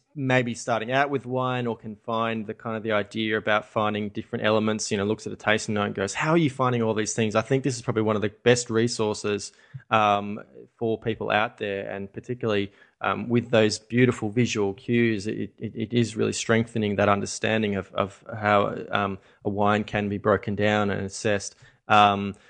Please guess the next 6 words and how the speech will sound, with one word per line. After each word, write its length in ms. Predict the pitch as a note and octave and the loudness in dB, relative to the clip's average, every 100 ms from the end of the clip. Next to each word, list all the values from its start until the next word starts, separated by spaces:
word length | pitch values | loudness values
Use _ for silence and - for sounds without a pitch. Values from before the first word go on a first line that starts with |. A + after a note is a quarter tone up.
| _ _ _ - F#2 - - | _ _ _ -20 -16 -14 -6
how, 380 | - F3 E3+ D#3+ | 2 2 2 -2
speaking 420 | - D#3+ C#3+ B2 | 0 0 2 -2
of, 180 | A#2 A#2+ | 0 0
um, 680 | A2+ G#2+ G#2+ A2+ A#2 A#2 A2 _ | -2 -2 -8 -12 -12 -12 -14 _
commercially 420 | - A#2+ A#2 - G#2+ | -8 -4 -4 -4 -2
available, 680 | A2 A#2 A#2+ G#2+ A#2+ D3+ | 2 2 2 -2 -4 -6